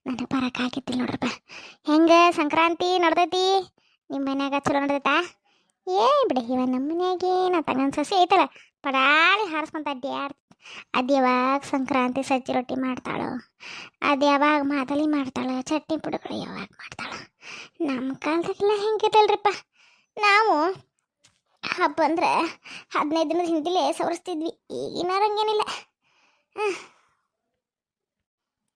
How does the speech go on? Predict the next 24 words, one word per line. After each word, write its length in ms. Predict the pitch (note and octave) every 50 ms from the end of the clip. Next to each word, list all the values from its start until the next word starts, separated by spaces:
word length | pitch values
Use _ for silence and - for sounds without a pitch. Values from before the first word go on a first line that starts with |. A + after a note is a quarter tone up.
| _ _ _ _ _
ಯಾವಾಕಿ 600 | B4+ C5 C#5 D5+ E5 F5 F5+ E5 D#5 - C5+ B4+ A4
ಬಿಡಾಡಿ 380 | G#4 F4 G4+ G4+ G4+ G4+ G4+
ಓಣ್ಯಾಗ 300 | G4+ F4+ E4+ E4+ G4 G4+
ಕಾಣವಾಳಲ್ಲ? 840 | G4 _ - G4 G4+ G#4+ A#4 A#4+ B4 A#4 A#4 A4 G4+ F#4+ F#4 F4+ F4+ F4+ F4+ F4+ F#4 E4+ - - _ _ _ _ - - - - _ _ - C#4+
ಎಲ್ಲವಕಿ 640 | C4+ C4+ C4+ C#4+ D4 C#4+ - - - A#3 - -
ಹಬ್ಬದ 340 | E4 D#4 D#4+ C#4+ D4+ F4+ C#4+
ಗದ್ದಲ್ದಾಗಿರ್ಬೇಕು. 800 | C4+ E4 D#4+ D4 F#4 F4+ F4 F#4+ F#4+ F#4 G4 G4 G4+ G4+ - - - _ - - - - _ _ -
ಇಲ್ಲ 220 | F4+ F4+ G4 G#4+ G#4+ G4 F#4
ಅಂದ್ರೆ 180 | G4 G#4+ G#4
ಇಟ್ಟೊತ್ತಿಗೆ 540 | G4 G4+ G4 F#4+ F#4 F#4 F#4+ E4 F#4 G#4 G4+ D#4+ C4+ C4 C#4 E4 G4 G#4 G#4 G4+ - _ - - - - - - - _
ಅಡಿಗೆ 260 | - D#4+ D#4+ F4 E4+ G4
ಮನೆ 240 | G4+ G4+ G4+ G#4
ಬಂದ್ 240 | F#4 G4 F#4+ F#4+ F#4+
ಕದ 160 | - F4+ E4+ F4 F#4
ಹಾಕ್ಕೊಂಡ್ 480 | F4+ D#4+ E4+ E4 E4+ - F#4+ F#4+ F4
ಬಾಗಿಲ್ದಾಗ 460 | D#4+ D#4+ D#4 D4+ D#4 E4 E4+ F4+ F4
ಎಲ್ಲಡ್ಕಿ 400 | D#4+ D4+ D#4 D#4+ E4 F4+ - E4+
ಹಾಕ್ಕೊಂಡೆ 880 | E4 C#4+ D4+ D#4 - _ D#4 E4+ E4+ F4 E4+ - - - - D#4+ F4 F4+
ಕಟ್ಟಿ 320 | F4 - E4+ D#4 - - E4+
ಮೇಲೆ 180 | F4 F4 E4+
ಕುಂತ್ 260 | E4 - F4 E4+ - E4+
ಮಾತ್ 340 | E4+ E4+ E4+ F4 F4+ F4
ಹರಿತಿದ್ರು 440 | - F4 E4 E4 - E4+ G3+ D#4 D4
ಬೊಬ್ಬನಿಯಾರ. 560 | C#4 C#4+ C#4 C#4 D4+ D#4 D#4+ E4 E4+ F4+ F4+